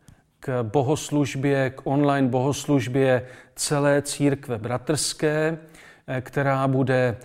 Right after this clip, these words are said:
vysílána příští týden, v devět hodin třicet minut, z Havlíčkobrodského sboru církve bratrské. Konkrétní informace už je na facebookových stránkách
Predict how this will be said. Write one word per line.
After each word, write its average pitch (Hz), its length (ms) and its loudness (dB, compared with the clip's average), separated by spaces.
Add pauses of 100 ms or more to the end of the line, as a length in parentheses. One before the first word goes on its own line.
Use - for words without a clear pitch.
(180)
vysílána 131 960 0
příští 151 640 0
týden, 127 760 0 (680)
v 110 100 -4
devět 135 380 2
hodin 135 300 0
třicet - 600 -4 (100)
minut, 151 640 2 (680)
z 110 120 -6
Havlíčkobrodského 135 1300 0
sboru 127 580 0
církve 120 680 -4 (320)
bratrské. 110 880 -2 (640)
Konkrétní 135 680 0
informace 135 680 -2
už 131 400 -6 (300)
je 120 240 -4
na 113 180 -6
facebookových 123 1160 -4
stránkách 151 920 2